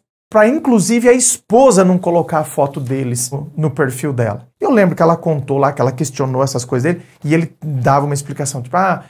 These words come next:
eu falava que quem não conhece não estraga, quem não fica sabendo não estraga", uma coisa assim,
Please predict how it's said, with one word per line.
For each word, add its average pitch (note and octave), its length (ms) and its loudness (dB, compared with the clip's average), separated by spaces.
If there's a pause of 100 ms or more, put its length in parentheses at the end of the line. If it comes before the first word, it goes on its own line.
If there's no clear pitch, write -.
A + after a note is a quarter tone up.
(120)
eu D3+ 100 -4
falava D3 640 0
que C#3+ 260 -8 (180)
quem E3 220 -2
não D3+ 200 -4
conhece C3+ 640 -4
não C3+ 160 -4
estraga, A2+ 800 0
quem C#3+ 220 -8
não C#3+ 80 -4
fica C#3+ 260 -10
sabendo B2 440 -4
não B2 100 -2
estraga", A#2+ 440 -2
uma A#2+ 120 -6
coisa B2 200 -8
assim, B2+ 520 -6